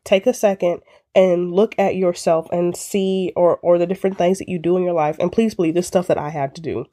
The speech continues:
Thank God for therapy. <laughs> And I had to really evaluate myself, um, and have some, sit down with somebody else to help me walk through certain things and certain challenges within my life. So I hope that you guys enjoyed this episode.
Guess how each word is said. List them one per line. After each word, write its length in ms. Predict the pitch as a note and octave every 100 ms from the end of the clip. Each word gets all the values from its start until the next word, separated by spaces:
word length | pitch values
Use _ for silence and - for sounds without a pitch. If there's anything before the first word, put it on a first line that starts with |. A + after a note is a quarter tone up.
| _ -
Thank 220 | F3 F3
God 180 | E3+ E3+
for 80 |
therapy. 420 | F#3+ C#3+ C3+ - F3+ _ - G3+
<laughs> 20 | F4+ F4 - - - - - - - -
And 120 | -
I 120 | F#3+
had 220 | G#3 G3
to 100 | F#3
really 320 | F#3+ G#3 G#3
evaluate 800 | F#3 F3+ F#3 F3 F3+ F3+ D3+ - - - -
myself, 880 | F3 E3+ F3+ - F#3 E3 D#3+ - - _ _ -
um, 320 | E3+ D#3+ D3+
and 140 | D#3+ D#3+
have 260 | D3+ C#3
some, 200 | - B2 - -
sit 240 | - F3+
down 200 | F3+ F#3+
with 80 | G#3+
somebody 400 | F#3 F3 E3 D3
else 160 | D#3
to 100 | -
help 240 | D3+ G3+ D4
me 160 | A#3
walk 280 | F#3+ F3+ G3 -
through 140 | G3+
certain 380 | - G3 B5+ F3+
things 240 | F3 F3 F3
and 80 | F3+
certain 240 | F3+ E3
challenges 440 | D3+ E3+ E3 E3 D#3+
within 200 | D3+ D#3
my 160 | D#3
life. 400 | D#3+ F3 F3 C#3 _
So 600 | - - B3+ G#3+ D#3+ G#3 - _ _ - _ _ _ -
I 140 | F#3+
hope 180 | F#3+ G#3
that 180 | F#3+ -
you 60 | G3
guys 260 | F3 F3+
enjoyed 420 | - F3 E3+ D#3 D#3
this 160 | D#3 -
episode. 640 | G3+ A3 - G#3+ G#3+ G#3